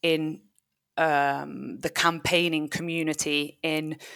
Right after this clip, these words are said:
in the world of kind of social justice and prison reform, and realizing that, that doing things outside of yourself are actually the things that make life really good. And I think, like,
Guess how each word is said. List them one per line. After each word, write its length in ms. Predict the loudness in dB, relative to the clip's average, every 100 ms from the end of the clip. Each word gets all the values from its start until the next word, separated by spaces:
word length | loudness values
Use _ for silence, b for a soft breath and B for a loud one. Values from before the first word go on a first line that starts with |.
| B -4
in 120 | 0
the 80 | 4
world 360 | 6 6 4
of 100 | 0
kind 220 | -2 -2 0
of 60 |
social 360 | 4 4 4 0
justice 400 | 0 -2 -2 -4
and 100 | -2
prison 300 | -2 0 0
reform, 600 | -2 0 2 2 0 -4 b b b _ _
and 260 | 0 0 2
realizing 760 | 4 6 6 4 0 -2 -4 -2
that, 320 | -2 -2 -6 -20 _ _ _ _ _ _ -4
that 240 | -4 0
doing 300 | 2 4 2
things 300 | 0 -2 2
outside 520 | 2 2 2 4 4 2
of 100 | -4
yourself 500 | -4 0 0 -2 0
are 80 |
actually 640 | 0 0 -4 -4 -4 -6 -6
the 60 | -6
things 440 | -4 -4 -4 -6
that 180 | -6 -8 -12 _ _ -8
make 300 | -6 -6 -4
life 260 | -4 -2
really 180 | -2 0
good. 300 | 4 4 4 B B B 0
And 120 | 0
I 20 |
think, 400 | 4 2 2 4
like, 380 | 6 4 -2